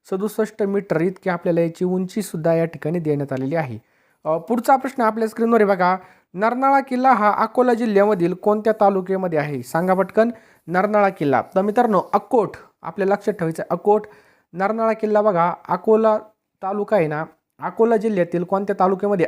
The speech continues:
अकोट तालुक्यामध्ये तीन हजार एकशे एकसष्ट फूट या ठिकाणी बघा, अ, इतकी उंची याची आपल्याला बघा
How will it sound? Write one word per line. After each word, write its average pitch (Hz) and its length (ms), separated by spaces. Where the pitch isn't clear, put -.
अकोट 208 340
तालुक्यामध्ये 180 640
तीन 247 160
हजार 190 280
एकशे 196 320
एकसष्ट 208 540
फूट 202 240
या 196 120
ठिकाणी 170 320
बघा, 160 300
अ, 156 120
इतकी 185 360
उंची 180 540
याची 165 180
आपल्याला 151 400
बघा 135 180